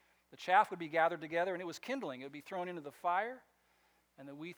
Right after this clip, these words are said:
wheat would be gathered up and stored in barns. And so John says there's coming a day when Jesus is gonna separate people into two groups. Two groups. He was really just repeating the message of all the other prophets and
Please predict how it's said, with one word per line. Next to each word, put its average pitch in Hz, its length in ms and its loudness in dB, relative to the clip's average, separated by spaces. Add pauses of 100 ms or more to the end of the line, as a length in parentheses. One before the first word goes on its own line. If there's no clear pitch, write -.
(140)
wheat 180 220 -12
would 151 80 -14
be 147 100 -14
gathered 143 340 -4
up 156 140 -6
and 131 100 -16
stored 147 360 -14
in 135 100 -14
barns. 139 480 -14
And 127 80 -18
so 160 160 -12
John 220 400 0
says 185 360 -4 (260)
there's 180 160 -10
coming 262 320 -2
a - 20 -4
day 190 560 4 (400)
when 170 380 -2
Jesus 180 800 2
is - 140 -12
gonna 165 180 -6
separate 165 960 -4
people 160 560 -8 (400)
into 165 240 -12
two 185 260 -12
groups. - 800 -14 (1500)
Two 185 100 -14
groups. 127 580 -14
He 233 80 -10
was 220 240 -8 (140)
really 196 240 -2
just 175 220 -8
repeating 196 360 -6
the 165 60 -4
message 175 380 -2
of 160 100 -4
all 190 160 10
the 185 80 0
other 208 160 0
prophets 160 640 2
and 131 160 -14